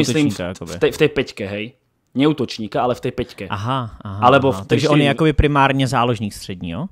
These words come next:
Speaker 1: Áno, stredný záložník, ale vieš, keby
Speaker 2: Ok.
Speaker 1: to hrali na troch stoperov,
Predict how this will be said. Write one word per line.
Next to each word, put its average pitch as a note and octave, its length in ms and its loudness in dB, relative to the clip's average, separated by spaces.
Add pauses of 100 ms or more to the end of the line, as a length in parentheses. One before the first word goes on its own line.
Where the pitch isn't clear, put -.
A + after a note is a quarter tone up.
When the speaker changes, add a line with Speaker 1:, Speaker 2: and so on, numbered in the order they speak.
(120)
Speaker 1:
Áno, C#3 200 10
stredný D3 300 2
záložník, A#2+ 480 4
ale C#3+ 160 2
vieš, D3+ 160 2
keby C3+ 240 -2
Speaker 2:
Ok. - 40 -6
Speaker 1:
to C3+ 120 -2
hrali C3 160 2
na B2 160 0
troch C#3 320 0
stoperov, C#3+ 640 0